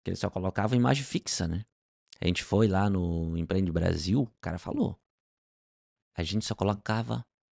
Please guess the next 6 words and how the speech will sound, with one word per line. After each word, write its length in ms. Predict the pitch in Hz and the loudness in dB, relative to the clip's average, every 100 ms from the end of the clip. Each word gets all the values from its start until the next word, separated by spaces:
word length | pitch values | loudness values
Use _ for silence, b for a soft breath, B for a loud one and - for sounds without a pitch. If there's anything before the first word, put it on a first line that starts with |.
| _ _ - | _ _ -6
imagem 580 | - 101 95 101 101 104 - _ | 0 2 2 2 -2 -8 -12 _
fixa. 640 | - - 92 - - - - _ _ _ _ _ _ _ | -20 -6 -6 -4 -12 -14 -16 _ _ _ _ _ _ _
E 100 | 98 | -6
tava 220 | 98 87 | -4 -2
perdendo 380 | - 90 85 82 | 0 0 2 0
cliente. 460 | 98 98 82 - | 0 0 -2 -10